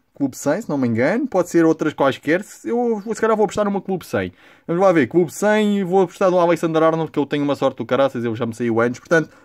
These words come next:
pumba. Ai não, é o Robertson, mas acho que o Robertson também já me saiu. Qual é que é o número? É três, já tenho, já, já, já, já. Eu praticamente saíram-me todas as ímpares, as pares é que foram mais complicadas de sair. Ok, pronto, não foi assim tão bom,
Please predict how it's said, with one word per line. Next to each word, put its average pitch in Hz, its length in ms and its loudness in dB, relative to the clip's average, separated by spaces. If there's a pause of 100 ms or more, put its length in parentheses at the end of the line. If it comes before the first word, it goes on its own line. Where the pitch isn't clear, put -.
(100)
pumba. 160 320 4
Ai 226 140 0
não, 240 260 4
é 190 60 2
o 180 60 4
Robertson, 151 540 0 (360)
mas 151 160 -2
acho 185 140 0
que 165 80 -12
o - 20 -2
Robertson 170 320 -2
também 170 240 -2
já 160 140 0
me 156 60 -6
saiu. 113 360 -2
Qual 143 180 -4
é 151 40 0
que 151 140 -4
é 139 100 0
o 131 80 0
número? 101 360 -4 (280)
É 131 160 -4
três, 123 300 0
já 139 120 0
tenho, 117 260 0
já, 98 200 -4
já, 98 240 -4
já, 95 260 -10
já. 104 180 -6 (260)
Eu 127 100 -6
praticamente 147 520 -4
saíram-me 143 220 -2
todas 139 300 -2
as 123 160 -2
ímpares, 107 480 -2
as 107 100 -8
pares 131 360 -2
é 135 100 -4
que 117 260 -8
foram 113 240 -8
mais 110 160 -4
complicadas 104 500 -6
de - 60 -20
sair. 95 220 -8 (360)
Ok, 127 360 2
pronto, 160 280 2
não 135 120 0
foi 175 140 2
assim 165 200 -2
tão 165 180 2
bom, 175 240 2